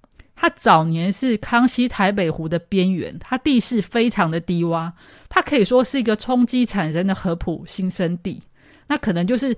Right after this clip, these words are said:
它的范围也不是很固定，可能是涨潮的时候就不见，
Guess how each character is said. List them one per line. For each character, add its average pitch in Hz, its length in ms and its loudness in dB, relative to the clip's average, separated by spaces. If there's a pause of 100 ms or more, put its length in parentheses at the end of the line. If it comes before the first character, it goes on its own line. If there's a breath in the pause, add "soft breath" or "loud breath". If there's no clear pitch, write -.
(140 loud breath)
它 302 160 2
的 254 80 4
范 233 280 8
围 170 120 2
也 151 80 -4
不 180 140 -2
是 220 100 -2
很 233 160 0
固 190 240 -2
定， 170 220 -4
可 180 80 -4
能 170 180 -2
是 240 220 -2
涨 160 240 0
潮 180 220 -2
的 185 100 2
时 208 100 -2
候 214 60 2
就 208 100 -2
不 175 140 -4
见， 170 320 -4